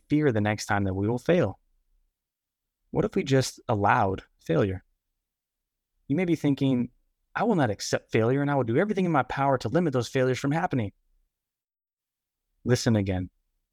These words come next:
What if we allowed failure? Allowance is different than acceptance.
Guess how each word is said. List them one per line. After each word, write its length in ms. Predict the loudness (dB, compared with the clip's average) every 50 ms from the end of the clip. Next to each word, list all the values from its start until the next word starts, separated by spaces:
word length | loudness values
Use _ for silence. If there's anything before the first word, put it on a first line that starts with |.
| _ _ _ _ _ _ _ _ _ _ _ _ _ _ _
What 180 | -2 0 0
if 160 | 0 -2 0 0
we 260 | 0 0 0 -2 -4 -8 _ -2
allowed 640 | 0 0 2 2 2 2 2 2 0 -2 -4 -8 -12 -18 _ _ _ _ _ _ _ _ _ _ _ _ -2
failure? 400 | 0 2 2 0 0 -4 -8 -12 _ _ _ _ _ _ _ _ _ _ _ _ _ _ _ _ _ _ _ _ _ _ _ _ _ _ _ _ _ _ -6
Allowance 680 | -2 0 0 2 2 2 2 0 -2 -4 -6 -10 -6
is 160 | -6 -6 -2
different 320 | 0 -2 0 2 0 0
than 120 | 2 0 0
acceptance. 760 | -2 -4 -4 -4 -4 -4 -4 -10 -14 -14 -16 -18 -20 -20 _